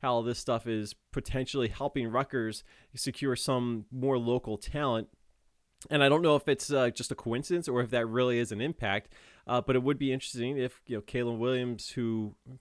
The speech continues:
hasn't been able to take an official visit to Penn State, if that would hurt Penn State's chances. Um, you know, he obviously had a trip to Oklahoma planned for their spring game, and that hasn't been able to happen, and we, we'll see if that ends up happening or not, but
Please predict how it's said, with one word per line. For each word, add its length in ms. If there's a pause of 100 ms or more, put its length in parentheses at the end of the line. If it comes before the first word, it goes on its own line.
(220)
hasn't 260
been 80
able 160
to 60
take 140
an 80
official 300
visit 260
to 140
Penn 220
State, 260 (400)
if 220
that 180
would 220
hurt 340
Penn 220
State's 320
chances. 600 (380)
Um, 420
you 80
know, 60
he 200
obviously 380
had 180
a 60
trip 240
to 80
Oklahoma 480
planned 340
for 140
their 100
spring 300
game, 240
and 100 (300)
that 300
hasn't 440
been 100
able 220
to 60
happen, 320
and 100
we, 200
we'll 120
see 260
if 100
that 200 (240)
ends 180
up 260
happening 360
or 80
not, 240
but 180